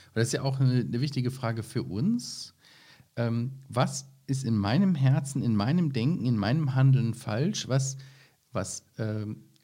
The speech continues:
der Botschaft von Jesus im Weg steht? Dass ich nicht vorbereitet bin auf das, was, ich meine, wir sitzen jetzt hier, Bibel lesen in Quarantäne, wir schlagen die Bibel auf. Ja, wir wollen ja nicht uns intellektuell darüber austauschen und, äh,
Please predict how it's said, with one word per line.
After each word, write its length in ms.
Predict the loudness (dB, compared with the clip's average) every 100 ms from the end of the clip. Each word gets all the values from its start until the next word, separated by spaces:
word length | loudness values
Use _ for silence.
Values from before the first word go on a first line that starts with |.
| _ _ _ -6
der 120 | -4
Botschaft 640 | -2 -2 -2 -4 -4 -6
von 220 | -8 -6 -4
Jesus 600 | -4 -4 -4 -6 -6 -4
im 160 | -2 0
Weg 180 | -2
steht? 420 | -6 -10 -12 -18 _ _ _ _ _ _ _ _ _ -6
Dass 180 | -4 -2
ich 120 | -2
nicht 160 | -2
vorbereitet 640 | -2 -4 -4 -8 -10 -12 -10
bin 220 | -8 -8
auf 100 | -10
das, 260 | -10 -10 -8
was, 180 | -10 -12 -12 -4
ich 120 | 2
meine, 200 | 2 2
wir 80 | 0
sitzen 320 | 0 0 0
jetzt 220 | 0 -2
hier, 160 | 0 4
Bibel 240 | 4 2
lesen 240 | 0 -2 -4
in 100 | -6
Quarantäne, 600 | -6 -4 -2 -2 -2 -4
wir 80 |
schlagen 240 | -4 -2 -2
die 80 | 0
Bibel 240 | 0 0
auf. 520 | -2 -2 -6 -14 -16 -20 -20 _ _
Ja, 220 | 0 2
wir 160 | 2 0
wollen 180 | 2 2
ja 80 | 4
nicht 200 | 2 0
uns 160 | -4
intellektuell 600 | -2 -2 -2 -2 -2 -2 0
darüber 340 | -2 -4 0
austauschen 560 | 0 0 -2 -4 -2 -4
und, 300 | -4 -6 -12
äh, 260 | -8 -6